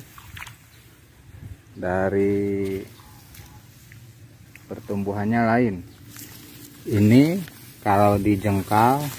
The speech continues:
bisa jadi dua jengkal setengah. Nah, dua jengkal setengah ketinggiannya. Tetapi kalau yang tidak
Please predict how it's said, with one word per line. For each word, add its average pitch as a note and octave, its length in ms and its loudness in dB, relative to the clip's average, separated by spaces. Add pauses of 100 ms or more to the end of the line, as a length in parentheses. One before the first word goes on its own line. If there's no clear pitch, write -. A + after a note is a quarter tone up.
(1000)
bisa G2+ 240 -2
jadi G2 560 4 (1400)
dua G#2+ 320 2
jengkal B2 880 0
setengah. A2+ 400 2 (2000)
Nah, - 160 -16 (240)
dua F#2 160 -4
jengkal G2 320 -4
setengah A2+ 400 2
ketinggiannya. G#2+ 760 0 (1080)
Tetapi B2+ 440 6 (2250)
kalau C3 480 4
yang C3+ 240 6
tidak C3 400 2